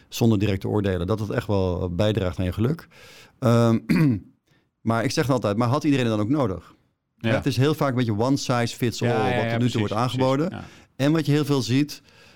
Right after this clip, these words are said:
Speaker 1: eh, wat voor een deel ook wel te begrijpen is, echt focus, zeg maar, op de werkomgeving. En ik zeg altijd maar, als je alleen maar focust op werkgeluk,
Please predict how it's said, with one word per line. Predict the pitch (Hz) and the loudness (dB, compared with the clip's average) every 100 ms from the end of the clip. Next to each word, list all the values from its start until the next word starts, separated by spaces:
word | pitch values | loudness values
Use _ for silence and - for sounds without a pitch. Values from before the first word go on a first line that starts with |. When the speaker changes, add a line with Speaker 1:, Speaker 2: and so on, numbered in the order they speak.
| _ | _
Speaker 1:
eh, | - 107 110 110 110 104 98 - _ | -6 0 2 4 2 0 -2 -8 _
wat | - 113 - | -4 -4 -2
voor | 123 | 0
een | 107 | 2
deel | 131 | 2
ook | 135 | 2
wel | 113 | 0
te | 104 | -4
begrijpen | 107 107 113 120 135 | -6 -2 -2 0 -2
is, | - | -2
echt | - - | -8 -10
focus, | - 127 131 131 | -2 0 0 -2
zeg | 120 | -2
maar, | 110 | -4
op | 104 | -4
de | 98 | -2
werkomgeving. | 104 123 98 90 80 80 78 73 - _ _ _ | 0 -2 -4 -4 -4 -6 -6 -10 -12 _ _ _
En | - | -4
ik | 104 | -2
zeg | - 135 | 0 0
altijd | 135 123 | 2 2
maar, | 117 | 0
als | 120 127 | 0 2
je | |
alleen | 117 123 147 | 2 2 2
maar | 135 | 0
focust | - 127 - | -2 -4 -4
op | 87 | -4
werkgeluk, | 117 127 - 113 117 - | -4 -2 -2 -2 -2 -10